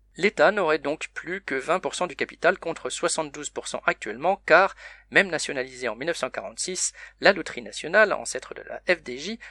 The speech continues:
a toujours eu des actionnaires privés. Les finances publiques continueraient à récupérer,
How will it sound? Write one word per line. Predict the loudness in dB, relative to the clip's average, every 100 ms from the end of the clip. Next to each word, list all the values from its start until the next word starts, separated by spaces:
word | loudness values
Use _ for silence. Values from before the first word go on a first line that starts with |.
| -4 0
a | 2
toujours | 0 -6 -6 -6 -8
eu | -6
des | -6 -2
actionnaires | -2 -2 -2 0 0
privés. | -2 -6 -10 -16 _ -20 -20 -20 -20 _ _
Les | -2 -2
finances | 0 -2 0 -2
publiques | -4 -8 -6 -6 -8 -14 -6
continueraient | -4 -4 -4 0 0 2
à | 0
récupérer, | 0 -4 -6 -4 -2 0 -2 -2